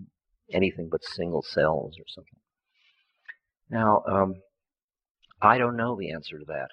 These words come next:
I mean, that's the mystery. That's uncertain. And all I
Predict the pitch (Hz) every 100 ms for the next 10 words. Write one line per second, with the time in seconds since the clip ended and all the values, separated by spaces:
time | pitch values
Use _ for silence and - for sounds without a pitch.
0 | - 78 87 87 95 - 92 95 90 -
1 | 71 76 _ _ _ _ - 92 - 90
2 | 90 - 87 - - _ _ _ _ _
3 | _ _ _ _ _ _ _ 90 90 90
4 | 90 - 98 127 143 139 - 101 101